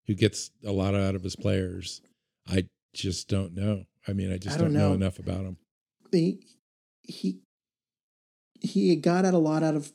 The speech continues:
Speaker 2: his players at times in Arizona, and he also
Speaker 1: I've just seen them in a lot of top ten te-, uh, lists this year, preseason.
Speaker 2: And a lot, almost all of it has to do with Brady. You just
Speaker 1: Yeah.
Speaker 2: add Brady in, so people are like, "Oh, they're a top ten team."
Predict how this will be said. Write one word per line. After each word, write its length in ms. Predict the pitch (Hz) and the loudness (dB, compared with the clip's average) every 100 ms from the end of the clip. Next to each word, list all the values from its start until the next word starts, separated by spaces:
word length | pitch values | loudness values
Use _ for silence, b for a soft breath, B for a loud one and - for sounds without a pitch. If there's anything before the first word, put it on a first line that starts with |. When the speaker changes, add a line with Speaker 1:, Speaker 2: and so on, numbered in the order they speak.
| - | -10
Speaker 2:
his 160 | 151 | -10
players 400 | - 156 151 151 | -6 -2 0 0
at 220 | - - - | -4 -10 -12
times 520 | - 135 143 165 160 | -8 -2 0 0 0
in 140 | 165 | 0
Arizona, 680 | 165 170 156 160 160 165 165 B B B _ | 2 2 2 2 2 2 0 B B B _
and 200 | 165 147 | 0 0
he 160 | 143 151 | 0 -2
also 800 | - 151 147 - 147 147 143 135 - _ _ _ _ - | 0 0 2 2 4 6 4 -2 -14 _ _ _ _ 0
Speaker 1:
I've 140 | 127 | 4
just 220 | 202 202 | 6 6
seen 160 | - 143 | 8 8
them 160 | 113 107 | 8 8
in 80 | |
a 40 | 101 | 6
lot 200 | 95 90 | 4 2
of 80 | 90 | 2
top 240 | 101 85 | 0 -2
ten 260 | - 95 90 | 0 0 0
te-, 200 | - 92 101 | -4 -6 -8
uh, 280 | 98 92 85 - | -6 -6 -8 -10
lists 360 | 101 92 82 - | -4 -2 -2 -4
this 320 | 98 82 - | -2 -2 -4
year, 200 | 82 - B B - | -6 -12 B B 2
preseason. 260 | 98 190 | 8 8
Speaker 2:
And 80 | - | 8
a 60 | 196 | 6
lot, 360 | 160 160 170 - | 6 6 6 4
almost 360 | 190 180 165 - | 6 6 4 0
all 200 | 160 160 | 0 2
of 60 | |
it 100 | 147 135 | 2 0
has 160 | 143 | -4
to 100 | - | -4
do 100 | 151 | -4
with 140 | 151 - | -4 -4
Brady. 380 | - - 185 - | -6 -6 -10 0
You 120 | 165 | 2
just 100 | 151 | 6
Speaker 1:
Yeah. 80 | 151 | 8
Speaker 2:
add 120 | 151 | 8
Brady 320 | 147 143 139 - | 8 6 4 2
in, 120 | 135 | 0
so 120 | - | -2
people 200 | 151 139 | -2 0
are 40 | 143 | -2
like, 160 | - - | -2 0
"Oh, 140 | 220 | 2
they're 120 | 202 | 4
a 40 | 165 | 4
top 220 | - - | 0 -6
ten 140 | - | -12
team." 260 | - - - | -16 -14 -16